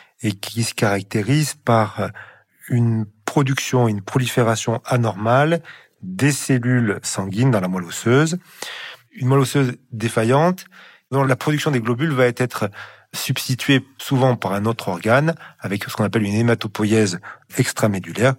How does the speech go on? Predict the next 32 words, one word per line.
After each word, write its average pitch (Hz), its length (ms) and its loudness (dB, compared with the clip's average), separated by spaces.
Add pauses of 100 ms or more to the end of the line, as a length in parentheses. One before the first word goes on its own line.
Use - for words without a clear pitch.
(120)
souvent 120 400 0
localisée 101 480 0
au 123 60 4
niveau 104 180 0
de 98 60 0
la 92 80 -2
rate. - 160 -10 (880)
Cette - 220 -4
myélofibrose, 120 600 2
elle 95 120 -4
peut 95 140 -4
être - 140 -10
primitive 131 720 0 (400)
ou 104 140 -2
elle 104 80 -2
peut 120 140 0
être 117 100 0
secondaire 120 680 2
à 90 80 -4
une 95 100 -2
autre 120 160 0
maladie 101 360 0
hématologique, 92 640 -2 (340)
très - 160 2
souvent 110 400 2 (340)
un - 160 -2
autre 143 160 4
syndrome 101 300 -2
myéloprolifératif, 95 1000 -2 (320)
la 101 100 0
thrombocytémie 101 640 0
essentielle 131 460 0